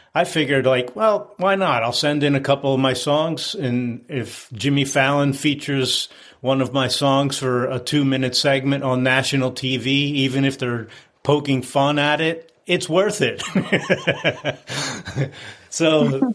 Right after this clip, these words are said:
so that, so that's what I did. I sent in a couple of my songs, and, uh, I didn't hear anything. Like, a month later, I followed up and didn't hear anything, followed up again,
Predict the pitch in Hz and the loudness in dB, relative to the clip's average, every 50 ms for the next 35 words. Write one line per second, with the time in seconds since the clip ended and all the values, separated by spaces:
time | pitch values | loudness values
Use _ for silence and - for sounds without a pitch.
0 | _ _ _ - 180 185 185 - - - 147 190 208 196 - 208 208 202 214 220 | _ _ _ 2 2 2 2 -2 -6 -2 2 2 2 2 2 2 4 4 4 4
1 | 185 180 202 202 202 202 190 208 226 220 190 139 120 123 135 135 - 180 175 175 | 4 2 4 4 4 4 4 4 4 4 4 2 2 2 0 2 2 2 2 2
2 | 175 170 170 160 156 147 151 160 165 165 160 151 151 143 151 143 135 - - 185 | 2 0 0 0 0 0 0 0 0 0 0 -2 0 2 2 0 2 2 2 2
3 | 185 190 190 190 180 170 - - 156 139 135 131 131 127 120 123 120 120 113 - | 4 4 4 2 2 -2 -4 -4 -2 -2 -2 -2 -2 -2 0 0 0 0 0 -2
4 | - - - - _ - - 160 147 143 151 151 156 139 131 165 170 175 175 170 | -6 -12 -16 -20 _ -10 -4 -2 -2 -2 -2 -2 -2 0 0 0 0 0 0 0
5 | 165 160 160 - 170 170 165 165 156 135 139 139 135 139 135 139 147 151 147 143 | -2 -2 -4 -2 -2 0 0 2 2 2 2 2 2 0 0 2 2 2 0 0
6 | - 151 156 160 156 160 151 135 127 120 - - 156 147 143 139 135 135 135 135 | -2 -2 -2 0 0 2 2 2 0 0 0 2 2 4 4 4 4 2 2 2
7 | 143 151 156 156 156 - - - 127 120 117 117 147 139 139 120 104 151 156 156 | 2 2 2 2 0 0 -2 -4 -4 -4 -2 -2 -2 -4 -4 -4 -4 -2 -2 0
8 | 151 147 151 143 147 - 156 151 151 143 139 - 151 143 139 139 135 135 131 139 | 0 0 -2 -4 -4 -2 -2 -2 -2 -2 -2 0 2 2 4 4 4 4 4 2
9 | 139 135 - 110 104 107 165 170 175 175 175 165 151 143 | 0 0 -2 -6 -2 0 0 2 2 0 -2 -4 -6 -8